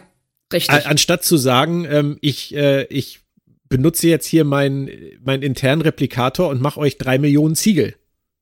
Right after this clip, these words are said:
Speaker 2: Und dann deckt ihr eure Häuser neu." Das ist halt,
Speaker 1: Ja.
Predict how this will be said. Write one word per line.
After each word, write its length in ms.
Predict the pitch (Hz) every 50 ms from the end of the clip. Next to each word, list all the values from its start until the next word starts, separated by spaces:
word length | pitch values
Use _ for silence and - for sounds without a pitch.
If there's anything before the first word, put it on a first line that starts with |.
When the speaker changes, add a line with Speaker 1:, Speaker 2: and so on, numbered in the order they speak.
| -
Speaker 2:
Und 140 | - 127 120
dann 160 | 139 123 117
deckt 240 | - 135 - - 139
ihr 100 | 143 131
eure 220 | 135 131 135 143
Häuser 260 | 143 165 190 165 135 110
neu." 260 | 101 92 92 85 82 - _ _ _ _ _ _ _ -
Das 140 | 147 135 -
ist 160 | 175 160 -
halt, 120 | 165 156 160
Speaker 1:
Ja. 80 | 160